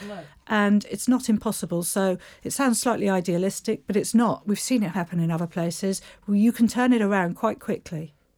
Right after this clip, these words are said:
Speaker 1: Yeah, I mean, it reminds me of sort of, you know, things to do with the environmental movement. I mean,
Speaker 2: Mm.
Speaker 1: people have been screaming and shouting about the importance of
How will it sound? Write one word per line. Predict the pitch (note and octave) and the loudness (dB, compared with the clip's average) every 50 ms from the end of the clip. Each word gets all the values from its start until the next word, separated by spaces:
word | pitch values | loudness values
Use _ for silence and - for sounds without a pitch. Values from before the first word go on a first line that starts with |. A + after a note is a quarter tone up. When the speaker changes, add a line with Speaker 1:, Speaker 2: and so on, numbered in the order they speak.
| _ _ _ - | _ _ _ -2
Speaker 1:
Yeah, | B3 C4 A#3 G3+ | 0 2 2 4
I | A#3 | 4
mean, | B3 B3 B3+ | 4 4 4
it | |
reminds | B3+ A#3+ A#3 A#3+ C4 C4+ C4 C4 - | 4 4 2 2 2 0 0 -2 -4
me | G#3+ G#3+ | -4 -4
of | G3+ | -4
sort | - - - | -4 -8 -10
of, | E3 - - | -12 -10 -8
you | F#3 | -6
know, | F#3 | -6
things | D#3+ D3+ G3+ F#3+ F#3+ - - | -4 -4 -4 -4 -4 -6 -10
to | - E3 | -8 -6
do | F#3 F3+ | -4 -4
with | F3+ E3 - | -4 -4 -6
the | E3+ E3 | -8 -8
environmental | E3+ D3+ F3+ E3+ E3+ E3+ F3 F#3+ G3 F#3+ - D3 C#3+ | -8 -6 -4 -4 -4 -4 -2 -4 -4 -4 -6 -8 -10
movement. | C#3 C#3+ C#3+ - C3+ C3 - | -10 -10 -10 -10 -10 -10 -10
I | D#3 | -10
mean, | D#3 E3 E3 E3 | -10 -10 -10 -12
Speaker 2:
Mm. | G3 - | -8 -8
Speaker 1:
people | G3 G3+ - F#3 | -8 -8 -6 -8
have | - | -8
been | G3 F3+ E3+ | -8 -8 -8
screaming | - - - - G#3 G#3 G#3+ G#3 G3+ F#3+ | -10 -14 -6 -2 -2 0 0 0 0 -2
and | F3+ - | -4 -4
shouting | - F#3 F3+ E3+ - E3 D#3 | -4 -4 -4 -4 -6 -8 -8
about | - - | -6 -6
the | D3+ | -6
importance | D3+ D3+ - _ - D3+ - - D#3+ - - | -6 -8 -8 _ -16 -14 -12 -14 -14 -12 -14
of | D#3 D3 | -14 -16